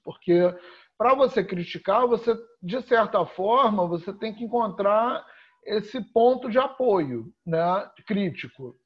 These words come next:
aonde você vai criticar. Então, não adianta você criticar algo que não existe mais, né? Então, se, se essa sociedade,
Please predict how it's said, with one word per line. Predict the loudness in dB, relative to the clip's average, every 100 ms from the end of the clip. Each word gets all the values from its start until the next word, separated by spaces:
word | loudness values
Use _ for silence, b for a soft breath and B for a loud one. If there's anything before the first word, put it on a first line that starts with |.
| _
aonde | -2 0 2 0 0
você | -2 -4 -4
vai | -6
criticar. | -6 -12 -12 -4 -2 -2
Então, | -6 -6
não | -4
adianta | 0 0 0
você | 0 0 -2
criticar | -8 -10 -8 -8 -2 0 2 0 -4 B B B B -2
algo | 4 6 6 2 -2
que | -2
não | -2 -4
existe | -4 -6 -6 -8 -8
mais, | -4 -4 -6 -14 -20 -20 _ _ _ -14
né? | -10 -10 -8
Então, | -6 -6
se, | -4 -4 -4
se | -4 -2
essa | 0 0 -2 -14
sociedade, | -10 -10 -2 -2 0 0 -2 -6 -16